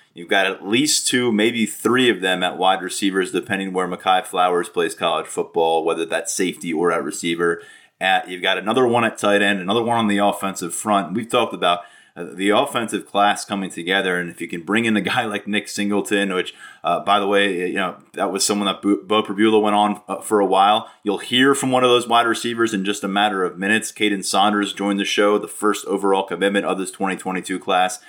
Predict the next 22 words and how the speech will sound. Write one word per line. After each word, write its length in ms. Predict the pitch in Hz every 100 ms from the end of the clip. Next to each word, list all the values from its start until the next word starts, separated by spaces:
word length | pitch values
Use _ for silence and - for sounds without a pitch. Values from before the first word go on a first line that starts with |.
| - _
You'll 240 | 107 104 98
really 500 | 101 117 110 107 101
like 340 | 90 101 95
to 80 | 92
hear 240 | 98 98
his 180 | 98 87
reaction 440 | 90 92 92 - 92
to 60 |
bringing 420 | 85 98 95 90 -
another 380 | 95 92 98 101
quarterback 640 | - 107 104 101 101 98
in 80 | 98
the 80 | 98
mix, 280 | 101 98
another 320 | 85 98 98 95
Ohio 440 | - 92 95 101
guy. 280 | 101 101 101
This 160 | 90
is 120 | 92 98
another 320 | 90 98 95
Ohio 380 | 90 98 95 92
native 380 | 95 98 98